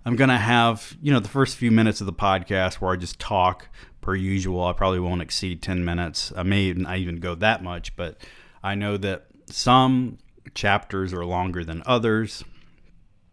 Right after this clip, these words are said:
And I think the, the first chapter is probably gonna be the shortest out of all of them. However, I have high expectations for this.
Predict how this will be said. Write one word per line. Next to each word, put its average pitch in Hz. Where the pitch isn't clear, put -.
And 104
I 98
think 123
the, 92
the 85
first -
chapter 82
is 78
probably 82
gonna 80
be 82
the 80
shortest 82
out 82
of 82
all 82
of 80
them. 82
However, 104
I 101
have -
high 127
expectations 107
for 107
this. 110